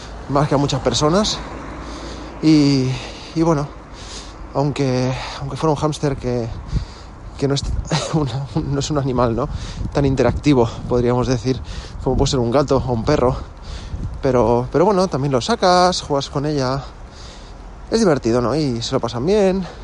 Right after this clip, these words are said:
Bueno, o sea, también, también reaccionan, ¿eh? O sea,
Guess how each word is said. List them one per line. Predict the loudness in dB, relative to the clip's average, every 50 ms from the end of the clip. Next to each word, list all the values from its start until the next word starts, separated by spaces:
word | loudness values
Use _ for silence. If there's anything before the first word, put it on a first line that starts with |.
| -16 -14 -14 -14 -14 -12 -12 -10 -12 -12 -12 -14 -16 -16 -12 -6 0
Bueno, | 0 0 0 0 -4 -6
o |
sea, | -4 -4 -4 -2
también, | -2 -2 0 2 2 2 2 2 0 0
también | 0 2 2 2 4
reaccionan, | 2 2 2 0 0 0 0 0 0 -2
¿eh? | -2 -2
O |
sea, | -4 -4 -2 -2 -2 -2